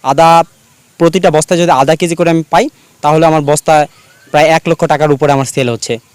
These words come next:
বস্তায় আদা। তো আমার পুরো খরচ আমি বস্তার উপর আদার খরচ করার, আদার যে খরচ, একই খরচে আমি পেঁপেটা প্লাস পয়েন্ট পাচ্ছি এক লক্ষ তিরিশ হাজার টাকা। তো আমি চাই যে বস্তায় আদা চাষ করে আমার মতো সকলে এভাবে কৃষিকে আরও এগিয়ে নিয়ে যাক,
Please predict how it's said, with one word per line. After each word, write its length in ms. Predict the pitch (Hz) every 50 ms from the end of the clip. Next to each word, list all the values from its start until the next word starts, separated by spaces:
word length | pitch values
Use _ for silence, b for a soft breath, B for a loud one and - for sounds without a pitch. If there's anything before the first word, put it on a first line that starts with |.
| _ -
বস্তায় 320 | 139 143 147 135 - 139 127
আদা। 240 | 120 110 117 107 - _ _ _ -
তো 60 | -
আমার 100 | 139 147
পুরো 260 | 139 - 170 175 202 208
খরচ 280 | - 196 196 202 185
আমি 140 | 202 190 190
বস্তার 380 | 170 156 160 160 - 196 185 180
উপর 280 | 170 185 180 165 160
আদার 380 | 160 139 143 143 165 170 180 175 - _ _ _ _ _ _ _ _ -
খরচ 280 | - 160 160 170 -
করার, 240 | - 170 175 175 180
আদার 360 | 165 135 143 139 165 170 175
যে 100 | 170 180
খরচ, 360 | 170 - - 160 185 226 - B B B B B B B
একই 260 | 160 160 - 208 214
খরচে 340 | - - 202 202 196 - 262
আমি 140 | 220 196
পেঁপেটা 440 | 180 - 180 175 175 180 165 180 175
প্লাস 280 | 165 - 151 139 - -
পয়েন্ট 200 | - 156 151 139
পাচ্ছি 280 | 147 143 - - 165 165 b b b b
এক 120 | 143 143 - - -
লক্ষ 220 | 156 156 - 170
তিরিশ 300 | 151 156 160 151 143 -
হাজার 160 | 143 131 123
টাকা। 260 | 107 117 110 113 107 - b b b b b b b -
তো 80 | 135
আমি 320 | 131 135 147 165 180 185 160 170 170 -
চাই 220 | - 180 196 220
যে 120 | 226 196 196
বস্তায় 360 | 151 147 151 - - 175 165
আদা 160 | 151 143 160
চাষ 220 | 156 - 170 160 -
করে 280 | - 170 175 185 214 269 b b b b b b
আমার 220 | 131 147 156 160
মতো 180 | 160 160 - 170
সকলে 420 | - - 151 - 160 156 160 160 160 147 -
এভাবে 320 | - 143 143 151 143 156
কৃষিকে 360 | 143 - 156 156 - 147 160
আরও 140 | 156 151 147
এগিয়ে 280 | 143 143 139 135 156 160
নিয়ে 160 | 165 165 160
যাক, 180 | 147 180 190